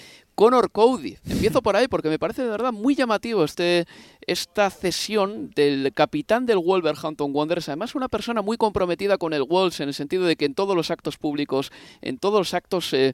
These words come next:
para la televisión del Wolverhampton siempre aparecía Connor Cody, además era una imagen muy buena para el club,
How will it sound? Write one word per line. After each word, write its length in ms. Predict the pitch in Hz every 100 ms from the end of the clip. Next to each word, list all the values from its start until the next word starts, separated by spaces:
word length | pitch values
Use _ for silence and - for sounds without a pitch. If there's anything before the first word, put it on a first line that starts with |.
| - - -
para 200 | 143 139
la 100 | 139
televisión 760 | 139 135 139 131 - 185 180 143
del 120 | 139
Wolverhampton 600 | 147 143 127 156 151 135
siempre 240 | 143 143
aparecía 340 | 131 123 135 127
Connor 260 | 127 123
Cody, 300 | 151 165 151
además 300 | 123 139 147
era 100 | 143
una 120 | 135
imagen 320 | 127 135 131 127
muy 100 | 135
buena 200 | 127 123
para 140 | 123
el 100 | 120
club, 200 | 151 175